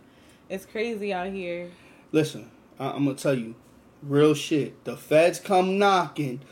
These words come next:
Speaker 2: the case is solid. You gonna do at least ten. I'm telling you
Speaker 1: Mm-hmm.
Speaker 2: right now. Um, perfect example. My bi-, my big brother, he just came home not too long ago. Um,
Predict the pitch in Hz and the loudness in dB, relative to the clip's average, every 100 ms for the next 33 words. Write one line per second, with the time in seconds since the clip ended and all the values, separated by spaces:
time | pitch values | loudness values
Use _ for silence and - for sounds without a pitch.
0 | - - - 135 - 175 170 151 175 156 | -20 -20 -4 -2 -2 0 2 2 0 0
1 | - 170 160 151 127 120 135 147 190 208 | 0 2 4 4 0 -4 -2 2 4 4
2 | 151 190 196 175 143 135 139 185 151 - | 2 0 0 0 2 4 2 0 -4 -8
3 | - 190 190 143 131 170 170 175 180 175 | -2 2 2 2 -2 -2 0 0 0 2
4 | 180 170 190 185 143 - - - - - | 2 2 0 0 -2 -6 -20 -20 -20 -20
5 | - - _ _ _ - _ _ _ - | -20 -20 _ _ _ -20 _ _ _ -20
6 | _ _ _ 143 147 139 123 107 - - | _ _ _ 2 4 2 0 -8 -14 -20
7 | - - - - - _ - - - 135 | -20 -20 -20 -20 -20 _ -20 -18 -4 -2
8 | 147 143 143 139 185 202 160 139 127 120 | 0 -2 -2 2 2 0 -2 -2 -2 -4
9 | 123 127 120 117 127 123 151 196 185 143 | -8 -6 -8 -6 -8 0 4 4 4 0
10 | 131 135 143 143 151 143 151 190 175 156 | -2 -4 -6 -2 -2 0 2 2 2 0
11 | 147 156 156 165 190 247 226 165 127 104 | 0 2 4 4 2 2 -2 -4 -8 -8
12 | - - _ - - - - - 143 139 | -12 -20 _ -10 -10 -16 -18 -4 2 2
13 | 127 117 117 | 2 -2 -8